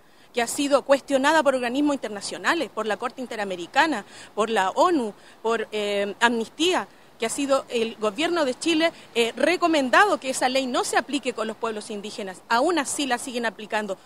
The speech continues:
Michelle Bachelet en su primer gobierno dijo que había sido un error a-, aplicarla, pero en el segundo gobierno, en su segundo mandato, la vuelve a aplicar.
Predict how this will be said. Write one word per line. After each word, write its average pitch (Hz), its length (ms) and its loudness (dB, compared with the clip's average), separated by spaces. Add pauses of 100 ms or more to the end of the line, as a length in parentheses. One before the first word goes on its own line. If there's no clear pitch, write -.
(180)
Michelle 349 360 0
Bachelet 269 460 0
en 240 80 -4
su 247 160 -6
primer 220 320 -2
gobierno 302 380 0
dijo 320 240 -2
que 254 80 -2
había 254 240 0
sido 302 180 -2
un 285 80 0
error 294 340 2
a-, - 140 2
aplicarla, 196 680 -2 (400)
pero 381 360 2 (220)
en 254 100 0
el 262 60 4
segundo 285 400 -2
gobierno, 277 460 2
en 240 40 -8
su 254 120 -10
segundo 277 340 0
mandato, 269 400 2
la 233 160 2
vuelve 302 340 2
a 233 40 2
aplicar. 170 420 -8